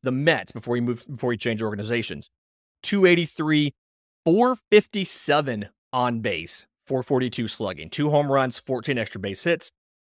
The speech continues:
thirty-eight walks in thirty-three games, two twenty-two strikeouts,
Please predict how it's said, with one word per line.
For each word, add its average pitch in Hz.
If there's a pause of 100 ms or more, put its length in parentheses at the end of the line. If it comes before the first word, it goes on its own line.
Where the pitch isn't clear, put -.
(260)
thirty-eight 226
walks 190 (280)
in 139
thirty-three 135
games, 110 (720)
two 160
twenty-two 127
strikeouts, 120